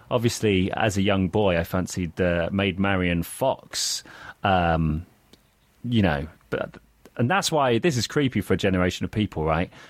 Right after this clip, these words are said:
You know, you grow up and fancy a, a fox, and as a kid, you don't know why, blah, blah, blah. And then you get older, you ca-,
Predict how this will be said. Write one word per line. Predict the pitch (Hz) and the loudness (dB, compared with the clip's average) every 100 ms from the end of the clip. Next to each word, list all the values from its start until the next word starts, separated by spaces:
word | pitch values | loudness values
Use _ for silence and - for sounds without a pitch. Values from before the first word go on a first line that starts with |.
| - | -6
You | 120 | 0
know, | 98 | 2
you | 90 92 | 2 2
grow | 120 110 | 2 2
up | 92 85 | 2 0
and | 107 | -2
fancy | 92 143 - - 92 | 2 2 2 0 0
a, | 95 | 2
a | 92 | 0
fox, | - 113 82 - - - - - - - - | 0 0 -2 -4 -4 -2 -4 -8 -18 -18 -2
and | 95 90 92 | 2 4 4
as | 101 92 | 2 0
a | |
kid, | - 92 80 | 0 0 2
you | |
don't | 92 92 | 0 2
know | 87 85 | 2 2
why, | 90 90 | 2 2
blah, | 87 92 | 2 2
blah, | 85 | 2
blah. | 82 80 | 2 0
And | 80 - - | -2 -12 -6
then | 156 | 0
you | 160 | 0
get | 151 | 2
older, | 143 151 117 | 2 2 2
you | 107 127 | 2 0
ca-, | - | -4